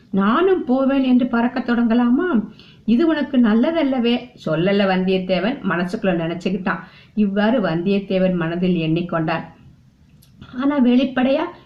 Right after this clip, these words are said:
இதை சொல்லத்தானா இவ்வளவு தயங்கின? என்னவோ பெருசா கேட்க போறேன்னு நினைச்சேன். இளவரசரிடம் கட்டாயம் நான் சொல்லுறேன்.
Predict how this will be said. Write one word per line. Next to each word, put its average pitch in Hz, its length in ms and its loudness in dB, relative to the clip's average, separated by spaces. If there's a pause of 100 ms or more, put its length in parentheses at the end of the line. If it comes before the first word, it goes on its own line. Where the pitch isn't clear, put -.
இதை 294 240 0
சொல்லத்தானா 285 540 0
இவ்வளவு 233 440 0
தயங்கின? 202 400 2 (480)
என்னவோ 233 560 2
பெருசா 196 400 0
கேட்க 190 300 -4
போறேன்னு 185 400 0
நினைச்சேன். 165 380 -6 (280)
இளவரசரிடம் 202 880 0
கட்டாயம் 190 580 -2
நான் 160 240 0
சொல்லுறேன். 160 360 -4